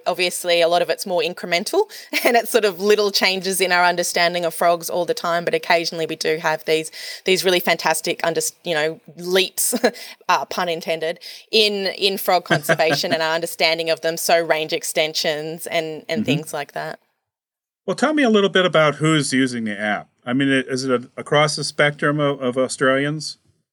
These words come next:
Speaker 2: Uh,
Speaker 1: It,
Speaker 2: kids,
Speaker 1: it is.
Speaker 2: adults?
Speaker 1: Yeah. Um, so, I mean, we, we don't get to know everyone. Certainly, there are
Speaker 2: Uh-huh.
Speaker 1: some super power users, some, some people that have recorded thousands of frogs, whether that's just in their backyard or,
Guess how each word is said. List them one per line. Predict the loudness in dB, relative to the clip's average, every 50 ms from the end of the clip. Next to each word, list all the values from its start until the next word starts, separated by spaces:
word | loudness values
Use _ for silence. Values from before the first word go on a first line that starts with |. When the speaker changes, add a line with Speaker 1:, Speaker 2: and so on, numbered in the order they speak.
| _ _ _ _ _ _ _ _
Speaker 2:
Uh, | -8 -4 -4 -2 -2 0 0 2
Speaker 1:
It, | 2 2 0 -2 -6 _ _
Speaker 2:
kids, | -2 2 4 4 6 6 6 6
Speaker 1:
it |
is. | 6 6 6 4 2 0 -4 -10 -10 -8 -8
Speaker 2:
adults? | -6 -2 0 2 4 4 4 4 4 4
Speaker 1:
Yeah. | 4 4 4 2 2 0 -2 -4 -10 _ _ _ _ _ _ _ _ _ _
Um, | 2 2 2 2 2 -2 -4
so, | -6 -2 0 2 2 2 0 0 -4 -6 -8 -6 -2
I | 0 0
mean, | 2 2 0
we, | 0 2 2 2 2 2 0 -2
we | -4 -6 -4 -2
don't | 0 0 0 0 0
get | -2 -2 0
to | -2 0
know | 0 2 2
everyone. | 2 2 2 0 0 2 2 2 2 0 -2 -4 -12 -18
Certainly, | -14 -2 0 0 0 0 0 -4 -4 0
there | 2 2 2
are | 2 0
Speaker 2:
Uh-huh. | 0 0 -2 -2
Speaker 1:
some | -4 -4 -8
super | -12 -12 -10 -8 -4 -4 -2 -2 -2 -4
power | -4 -6 -2 0 0 2 2 0
users, | -2 -2 -2 -4 -4 -2 -4 -4 -4
some, | -4 -2 -2 0 0 0 -2 -4 -6 -6
some | -6 -8 -6
people | -4 -4 -2 -2 0
that | -2 -2
have | -2 -4
recorded | -6 -8 -4 -4 -2 -2 -2 -2 -2
thousands | 0 2 2 2 2 0 -2 -6 -8 -8 -8 -8 -2 0
of | 2 2 2 0
frogs, | -2 0 2 4 4 4 4 2 0 0
whether | 0 0 0 0
that's | 0 0 0 0
just | -4 -8 -6 -6 -8
in | -6 -4
their | -4 -2
backyard | 0 -2 -2 -2 -2 0 2 4 4 4 4 4 2 2
or, | 0 0 2 2